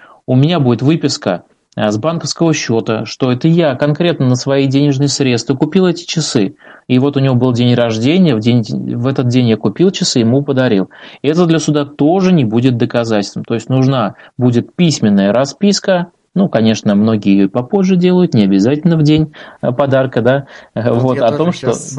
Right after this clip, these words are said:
Speaker 2: хотел сказать.
Speaker 1: Да, да, да,
Speaker 2: А
Speaker 1: да,
Speaker 2: разве
Speaker 1: да, что
Speaker 2: нельзя сделать это с задним числом, если этот документ очень важен?
Speaker 1: Ну,
Speaker 2: Ну.
Speaker 1: конечно,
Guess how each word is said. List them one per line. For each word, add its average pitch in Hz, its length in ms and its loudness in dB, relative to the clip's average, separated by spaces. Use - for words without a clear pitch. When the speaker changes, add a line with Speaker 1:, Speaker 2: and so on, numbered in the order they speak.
Speaker 2:
хотел 113 280 -12
сказать. 147 480 -2
Speaker 1:
Да, 156 260 2
да, 196 200 0
да, 151 180 2
Speaker 2:
А 139 40 0
Speaker 1:
да, 143 60 -2
Speaker 2:
разве 143 260 0
Speaker 1:
да, 127 60 2
что 127 60 0
Speaker 2:
нельзя 156 380 0
сделать 123 560 -2
это 113 260 -2
с 104 80 -8
задним 104 460 -4
числом, 123 460 -6
если 98 440 -8
этот 92 300 -10
документ 98 760 -10
очень 101 260 -10
важен? 90 360 -8
Speaker 1:
Ну, 101 80 -12
Speaker 2:
Ну. - 20 -8
Speaker 1:
конечно, 143 720 -4